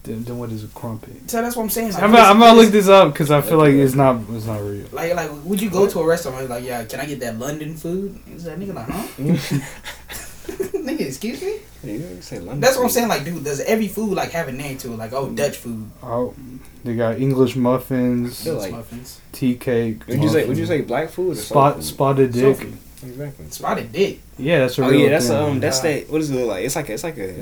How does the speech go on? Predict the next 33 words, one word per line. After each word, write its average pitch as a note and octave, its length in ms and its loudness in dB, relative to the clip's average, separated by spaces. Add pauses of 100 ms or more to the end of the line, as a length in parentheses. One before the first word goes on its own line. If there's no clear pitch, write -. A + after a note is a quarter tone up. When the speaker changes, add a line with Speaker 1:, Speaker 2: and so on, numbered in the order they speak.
Speaker 3:
it's - 40 -6
Speaker 1:
like F3 140 -4
a C3 80 2
cake. C#3+ 420 -8
Speaker 3:
yeah, - 60 -10
it's D#3 100 -6
like A2+ 100 -10
a - 20 -18
cake, B2+ 240 -6
yeah. G#2+ 220 -6 (440)
Speaker 2:
What F3+ 140 -16
the A#3 60 -20
fuck? F3+ 300 -14 (340)
Speaker 1:
Yeah. - 80 -10 (800)
So, B2+ 400 0 (220)
I - 40 -12
Speaker 2:
Let - 100 -8
me - 40 -4
Speaker 1:
guess D3 160 4
Speaker 2:
get - 140 -2
a, F3 40 -8
let A#3 80 -2
me A#3+ 60 -2
get A3 80 -2
a G3+ 40 -4
slice A3 320 -4
of G3 40 -8
that G3 140 -2
spotted G#3 440 -4
dick. G#3+ 260 -4 (140)
Speaker 1:
crumpet D3 420 -2
is D#3 300 -2
real. G2+ 440 -4